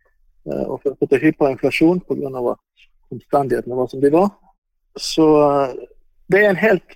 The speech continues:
ny dynamikk. Cuba kan ikke sammenlignes med det det var på åttitallet. For eksempel, altså en viktig faktor er dette med informasjon.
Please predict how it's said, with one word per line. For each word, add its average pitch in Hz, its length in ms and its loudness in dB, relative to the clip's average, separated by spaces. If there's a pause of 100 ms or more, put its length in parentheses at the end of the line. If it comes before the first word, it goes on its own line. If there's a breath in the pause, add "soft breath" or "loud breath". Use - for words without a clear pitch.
ny 180 240 4
dynamikk. 135 640 -2 (100)
Cuba 160 240 2
kan 151 160 -4
ikke 143 160 -4
sammenlignes 131 560 -2
med 123 80 -6
det 127 140 0
det 120 60 2
var 120 120 2
på 120 220 -4 (100)
åttitallet. 123 560 -6 (160)
For 143 160 -6
eksempel, - 540 -2 (100)
altså 151 220 -10
en 131 80 -8
viktig - 340 -2
faktor 139 320 -2
er 135 140 -4
dette - 100 -16
med 127 140 -12
informasjon. 190 480 -2